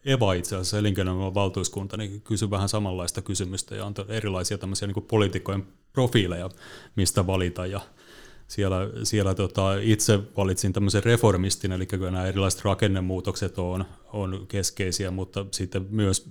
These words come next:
itse asiassa ainoana vihjasin siellä, että kyllä meillä sellaista minimivaltion periaatetta myös,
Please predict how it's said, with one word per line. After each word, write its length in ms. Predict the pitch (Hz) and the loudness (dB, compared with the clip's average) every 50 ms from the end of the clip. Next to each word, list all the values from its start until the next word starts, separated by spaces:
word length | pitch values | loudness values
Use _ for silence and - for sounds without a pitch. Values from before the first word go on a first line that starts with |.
| - - - | -18 -10 -6
itse 160 | 127 - 107 | -2 -2 0
asiassa 220 | 92 - 113 110 | 2 4 4 6
ainoana 400 | 110 113 113 107 98 95 95 90 | 8 8 8 8 8 6 4 4
vihjasin 420 | 92 95 85 101 95 - 104 98 90 | 2 2 0 2 0 0 0 0 0
siellä, 280 | - 101 95 95 95 | 0 0 0 0 0
että 140 | 90 - 95 | -2 -2 -4
kyllä 200 | - - 98 92 | -6 -4 -4 -4
meillä 200 | 92 95 92 92 | -4 -4 -4 -4
sellaista 220 | 92 101 - - 107 | -4 -6 -2 0 2
minimivaltion 800 | 104 104 104 104 98 92 87 82 - 101 87 - - 87 82 95 - - - - - - - - _ _ - | 4 4 6 4 4 2 0 -2 -2 -4 -2 -2 -4 -4 -4 -4 -12 -14 -20 -20 -20 -20 -20 -20 _ _ -4
periaatetta 560 | 101 92 92 95 92 90 - 95 - - 101 | -2 2 2 2 2 2 0 -2 0 2 6
myös, 440 | 101 104 107 95 90 - - - | 6 8 6 6 4 0 -4 -8